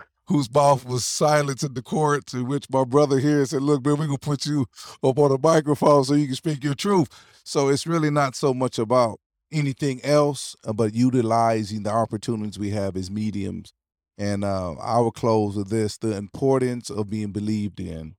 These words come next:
is one, the importance of having parents or people in your life that can be straightforward, give you the truth, and allow us as young people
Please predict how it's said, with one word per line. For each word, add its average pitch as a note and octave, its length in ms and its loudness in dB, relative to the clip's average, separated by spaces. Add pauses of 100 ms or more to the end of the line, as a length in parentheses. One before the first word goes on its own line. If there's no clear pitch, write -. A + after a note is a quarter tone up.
(120)
is F#2+ 160 -8
one, B2 400 -4 (480)
the G2+ 120 -4
importance A#2+ 580 -2
of G#2+ 100 -6
having G2 360 -4
parents A#2 540 -2
or F#2 120 -4
people A#2+ 440 -12
in G#2+ 200 -8
your G2+ 160 -2
life F#2 420 -4
that E2 160 -8
can G2 140 -10
be F2+ 120 -10
straightforward, G2 880 -4 (400)
give G2 240 -2
you F#2+ 140 -4
the F2+ 120 -6
truth, - 680 -2 (380)
and G2 160 -6
allow A2 560 2
us A2+ 300 2
as F#2+ 300 -6
young A2+ 260 -2
people D3 560 -8